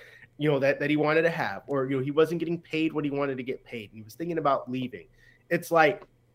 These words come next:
he still embodied that system. He, the best player on that team, embodied what Bill Belichick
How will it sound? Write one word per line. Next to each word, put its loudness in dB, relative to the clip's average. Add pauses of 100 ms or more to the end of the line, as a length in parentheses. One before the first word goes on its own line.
(380)
he 0
still 6
embodied 0
that -4
system. -2 (960)
He, 2
the 2
best 2
player 8
on 6
that 2
team, -4 (800)
embodied 6
what 2
Bill 2
Belichick 2